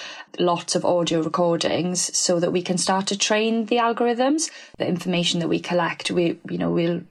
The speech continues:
use it to, sh-, to share with road developers and councils and local communities about how we can try and make the sides of roads better.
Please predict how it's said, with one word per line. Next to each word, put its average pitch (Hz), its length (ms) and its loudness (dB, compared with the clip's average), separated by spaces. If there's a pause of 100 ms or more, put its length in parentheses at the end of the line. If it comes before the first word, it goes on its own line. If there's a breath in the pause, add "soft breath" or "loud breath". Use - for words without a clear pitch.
use 170 320 -2
it 180 140 -2
to, 185 120 -4
sh-, - 240 -2
to 180 100 -4
share 175 360 2
with 165 320 0
road 170 180 2
developers 175 540 0
and 175 140 -4
councils 165 600 -2
and 160 180 -2 (400 loud breath)
local 170 260 0
communities 170 720 2
about 160 240 0
how 175 180 2
we 165 160 2
can 165 360 -2
try 175 240 0
and 175 180 2
make 170 480 -4
the 180 80 -4
sides 175 340 -2
of 175 160 -6
roads 175 300 -2
better. 175 460 -2